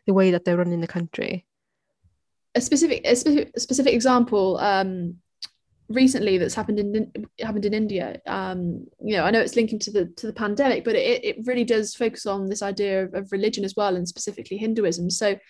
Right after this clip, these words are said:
Speaker 2: um, I don't know if the listeners, I mean, are aware of that, but obviously the pandemic right now, it's India in a, a really big second wave, and it, I mean, it's awful to see on the news. You know, they're having three hundred thousand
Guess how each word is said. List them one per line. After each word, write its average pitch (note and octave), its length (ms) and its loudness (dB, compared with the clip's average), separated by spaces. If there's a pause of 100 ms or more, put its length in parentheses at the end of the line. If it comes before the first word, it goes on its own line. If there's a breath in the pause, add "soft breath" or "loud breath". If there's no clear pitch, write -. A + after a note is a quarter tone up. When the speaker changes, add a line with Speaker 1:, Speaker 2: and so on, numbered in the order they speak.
(380 soft breath)
Speaker 2:
um, G3 580 0 (720)
I - 60 0
don't A#3+ 120 4
know A#3 60 4
if A#3+ 80 0
the A3+ 60 4
listeners, A3 380 2
I G3 80 -4
mean, F#3+ 220 -4
are F3 80 0
aware C4+ 420 4
of A#3 160 2
that, - 200 -2
but - 140 0
obviously G#3+ 280 -4
the G3 80 -4
pandemic G#3 440 -2
right G3+ 140 0
now, G3+ 240 -2
it's F#3 380 -6
India G#3+ 280 4
in G3+ 100 2
a, F#3+ 300 -2
a - 60 -12
really A3+ 220 2
big G3 200 0
second G3 320 -8
wave, A3 320 2
and G3 80 -2
it, D#3+ 180 -4
I A3+ 60 0
mean, G#3+ 140 2
it's - 140 -6 (120)
awful C#4+ 380 4
to G#3+ 80 -10
see - 160 -2
on G3 120 -2
the G3 60 -2
news. G3 400 -2
You G3+ 80 -4
know, G3 60 -2
they're F#3 100 -4
having G3+ 260 -4
three A#3+ 220 2
hundred A3 240 2
thousand G3+ 540 -2